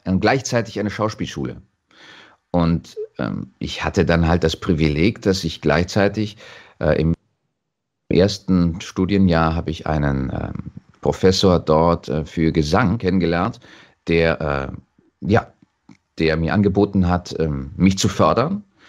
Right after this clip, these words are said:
Und da habe ich dann auf, habe ich dann nicht Nein gesagt. Und außerdem hatte ich die Möglichkeit, jeden Tag in einen Raum zu gehen, in dem ein riesen Steinway and Son Flü-, äh, nee, wie sagt man das? Steinway and Son Flügel, genau,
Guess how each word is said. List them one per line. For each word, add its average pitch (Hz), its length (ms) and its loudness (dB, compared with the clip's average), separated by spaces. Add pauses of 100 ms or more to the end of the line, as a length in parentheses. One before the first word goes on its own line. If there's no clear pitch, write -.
(340)
Und 80 200 -2
da 85 80 0
habe 87 120 0
ich 95 80 -6
dann 90 140 0
auf, - 260 -8 (240)
habe 76 160 -4
ich 76 80 -8
dann 69 160 0
nicht 67 120 -6
Nein 71 260 0
gesagt. 98 460 0
Und 92 340 0
außerdem 110 480 2
hatte 104 160 -2
ich 98 300 -8
die 101 100 -2
Möglichkeit, 101 640 2 (360)
jeden 82 340 0
Tag 87 360 -4
in 69 180 -6
einen 71 320 -6 (340)
Raum 82 240 4
zu 95 160 0
gehen, 85 240 2
in 76 120 2
dem 73 360 -2 (360)
ein - 140 -6
riesen 80 540 4
Steinway 87 500 2
and 82 120 2
Son 101 180 2
Flü-, 85 260 -6 (280)
äh, 65 320 -6
nee, 73 300 0
wie 92 60 -2
sagt 113 160 2
man 87 120 4
das? 76 100 -2
Steinway 101 340 4
and 82 100 2
Son 90 240 -2
Flügel, 69 300 -8
genau, 90 260 -2